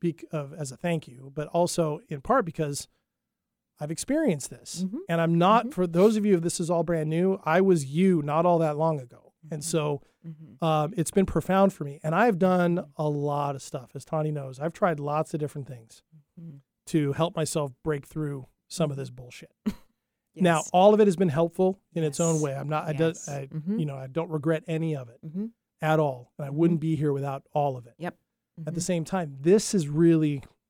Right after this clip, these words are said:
Speaker 1: what was a
Speaker 2: Mm-hmm.
Speaker 1: game changer
Speaker 2: Mm-hmm.
Speaker 1: for me.
Speaker 2: Mm-hmm.
Speaker 1: And I think that's why we're both so excited about this, because
Speaker 2: Mm-hmm.
Speaker 1: it's an avenue to talk about something that really works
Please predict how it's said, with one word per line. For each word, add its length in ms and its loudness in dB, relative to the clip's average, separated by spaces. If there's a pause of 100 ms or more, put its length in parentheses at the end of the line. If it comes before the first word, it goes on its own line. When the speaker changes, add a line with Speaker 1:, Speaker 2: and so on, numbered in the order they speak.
(120)
Speaker 1:
what 160 -2
was 120 -8
a 40 -10
Speaker 2:
Mm-hmm. 120 -12
Speaker 1:
game 160 -8
changer 460 -20 (100)
Speaker 2:
Mm-hmm. 320 -16
Speaker 1:
for 140 -6
me. 200 -14 (260)
Speaker 2:
Mm-hmm. 160 -20 (260)
Speaker 1:
And 100 -2
I 40 0
think 120 4
that's 160 4
why 340 2
we're 140 2
both 200 2
so 140 -4
excited 400 2
about 240 -6
this, 200 -16
because 380 -6
Speaker 2:
Mm-hmm. 120 -20 (400)
Speaker 1:
it's 160 -4
an 100 2
avenue 340 2
to 80 -2
talk 280 -2
about 220 -2
something 300 -6
that 120 -12
really 260 2
works 520 -6